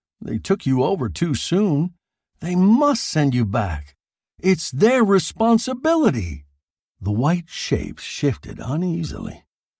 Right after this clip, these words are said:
The conflict rose sharply. They couldn't agree. Rick warily moved back a few paces.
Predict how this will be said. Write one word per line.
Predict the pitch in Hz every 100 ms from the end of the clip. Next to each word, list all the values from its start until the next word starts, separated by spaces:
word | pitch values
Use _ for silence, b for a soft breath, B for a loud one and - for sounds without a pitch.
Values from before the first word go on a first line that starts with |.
| _ _ -
The | 135
conflict | - 202 240 143 123 113
rose | 127 160 95 71
sharply. | - - 131 156 - - - _ _ _ _
They | 80 82 107 101 92
couldn't | - 196 143 67
agree. | 55 113 185 127 50 - _ _ _ _ _
Rick | 117 143 -
warily | 76 90 135 113 57 50 53
moved | 107 127 104
back | 82 131 90
a | -
few | - 55
paces. | 50 55 50 - - -